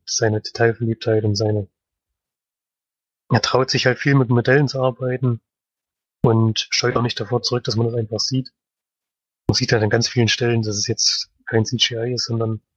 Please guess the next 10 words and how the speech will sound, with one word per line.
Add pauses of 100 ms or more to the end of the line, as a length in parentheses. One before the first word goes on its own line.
(280)
irgendwelche
gebauten (520)
Dinge,
in
denen (520)
er
die
Geschichte
spielen
lässt.